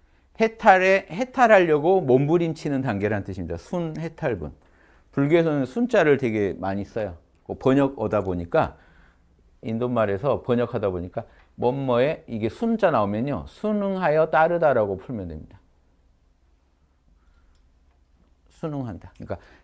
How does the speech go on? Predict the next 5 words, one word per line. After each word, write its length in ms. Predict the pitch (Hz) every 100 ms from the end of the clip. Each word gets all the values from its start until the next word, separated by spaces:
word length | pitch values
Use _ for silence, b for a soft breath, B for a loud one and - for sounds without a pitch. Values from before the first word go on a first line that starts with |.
| b 208
해탈하려고 800 | 214 - 202 170 139 117 151 156
나를 260 | 101 113
맞추는 460 | 104 98 - 151 90
거예요, 160 | 76
해탈에다가. 600 | 117 143 98 73 62 -